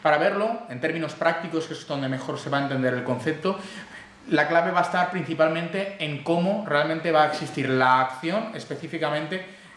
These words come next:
eh, para que el engaño surta efecto.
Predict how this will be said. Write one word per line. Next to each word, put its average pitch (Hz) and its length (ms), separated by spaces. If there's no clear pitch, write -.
eh, 123 760
para 135 220
que 131 180
el 135 120
engaño 143 420
surta 135 340
efecto. - 360